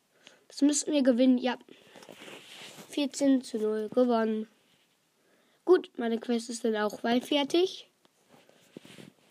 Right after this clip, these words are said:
Und ich muss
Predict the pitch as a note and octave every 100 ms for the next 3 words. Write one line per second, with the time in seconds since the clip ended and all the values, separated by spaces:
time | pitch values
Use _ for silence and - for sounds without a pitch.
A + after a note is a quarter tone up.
0 | _ C4+ D4 D#4 E4 - _ _ _ _
1 | _ _ _ _ _ _ _ _ _ _
2 | _ _ _ _ _ _ _ _ _ _
3 | _ _ _ _ _ D4 C#4+ - C#4+ C#4+
4 | D4 D4 D4 -